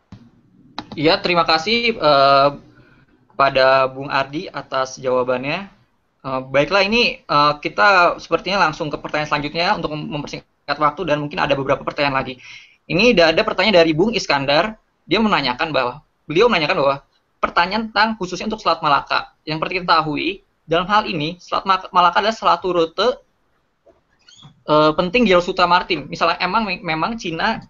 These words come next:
ingin membangun seperti itu, berarti hal yang paling penting adalah Sel-, Selat Malaka itu sendiri di Jalur Sutra Maritim. Dan pertanyaan adalah, ba-, pertanyaan adalah, bagaimana ke depannya mengenai Selat Malaka ini? Apakah akan menimbulkan konflik baru antara Indonesia dan Malaysia? Kepada Bung Ardi, dipersilahkan.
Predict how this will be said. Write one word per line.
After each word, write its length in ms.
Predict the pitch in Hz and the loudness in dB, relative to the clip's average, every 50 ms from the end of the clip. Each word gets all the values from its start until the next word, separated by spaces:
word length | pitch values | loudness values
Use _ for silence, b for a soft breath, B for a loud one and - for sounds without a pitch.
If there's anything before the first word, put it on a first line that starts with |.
| _ _ - | _ _ -10
ingin 240 | 185 156 165 185 202 | -8 -8 -6 -6 -4
membangun 320 | 180 156 143 139 170 190 | -2 0 0 -2 -2 -6
seperti 320 | - - - - - - | -8 -8 -8 -8 -6 -6
itu, 160 | 208 - 165 147 | -6 -4 -2 0
berarti 400 | 147 143 143 - 233 - - _ _ _ _ | 0 0 0 -2 -6 -12 -12 _ _ _ _
hal 240 | - 175 170 175 180 | 0 0 0 0 0
yang 80 | 180 | -2
paling 160 | 180 180 175 | -4 -6 -6
penting 160 | 190 208 220 202 | -6 -4 -4 -4
adalah 80 | 220 | -4
Sel-, 240 | 208 - - 185 175 180 - | -6 -8 -8 -10 -8 -4 -2
Selat 160 | 165 165 160 | -2 -2 0
Malaka 240 | - 165 160 175 175 | -2 -2 -2 -2 -6
itu 160 | 175 - 175 | -6 -8 -10
sendiri 320 | 185 214 190 - - - - b b b b b b b b b _ _ _ _ - | -6 -2 -2 -2 -2 -4 -14 b b b b b b b b b _ _ _ _ -6
di 80 | 160 | -4
Jalur 240 | 151 147 156 170 170 | 2 2 2 2 2
Sutra 160 | 185 175 170 | 2 2 2
Maritim. 480 | 165 170 175 190 185 - 156 135 - - _ _ _ | 4 4 2 0 0 -2 -4 -4 -6 -8 _ _ _
Dan 320 | - 165 185 226 220 - | -2 0 0 0 0 -2
pertanyaan 400 | - - 214 214 208 202 233 240 | -4 -4 -2 0 0 0 0 0
adalah, 160 | 220 170 139 139 | 0 0 0 0
ba-, 180 | 143 160 - - | -2 -4 -6 -8
pertanyaan 400 | - - - 170 170 208 220 208 | -8 -2 -2 0 0 0 -2 -2
adalah, 320 | 151 139 139 170 - - _ _ _ _ _ - | 0 0 -2 -2 -4 -8 _ _ _ _ _ 0
bagaimana 480 | 160 170 180 208 196 165 165 196 226 | 0 0 0 0 -2 -2 -2 -2 -2
ke 80 | 226 196 | -2 -2
depannya 400 | 170 - 170 151 139 147 160 196 | -2 0 0 0 0 0 -2 -2
mengenai 240 | 220 202 165 160 - | -2 -2 -2 -4 -4
Selat 240 | 220 202 190 190 | -2 -2 -2 0
Malaka 240 | 185 175 180 185 196 | 2 2 2 2 -2
ini? 320 | - 214 220 170 131 123 - _ _ _ | -4 -4 -4 -4 -6 -8 -12 _ _ _
Apakah 400 | - 165 - 214 226 269 277 269 | -6 -2 0 0 2 2 2 2
akan 160 | 247 220 202 | 2 2 0
menimbulkan 240 | 196 185 190 190 185 | 0 0 0 -2 -2
konflik 320 | 185 175 185 190 - - | -4 -8 -8 -8 -4 0
baru 240 | 220 254 - 202 170 | 2 2 2 2 0
antara 320 | - 156 151 151 156 156 | -2 -2 0 0 -2 -2
Indonesia 400 | - 175 170 165 180 220 220 190 | -2 -2 -2 -2 -2 -2 -4 -4
dan 80 | 160 160 | -2 -2
Malaysia? 480 | 156 151 147 147 139 - - - - - b b b b b b | -2 -2 -2 -4 -6 -6 -6 -6 -8 -8 b b b b b b
Kepada 640 | - 220 - 202 202 202 214 214 208 208 208 208 208 | -8 -2 0 0 2 2 2 2 4 4 4 2 2
Bung 240 | 196 185 196 196 202 | 0 -2 -4 -2 -2
Ardi, 320 | 202 202 214 226 170 - _ _ _ _ _ _ | -2 -2 -4 -6 -6 -6 _ _ _ _ _ _
dipersilahkan. 640 | 185 175 - 185 - - 170 156 143 - - - - | -10 -8 -8 -8 -6 -4 -2 -2 -4 -4 -10 -16 -16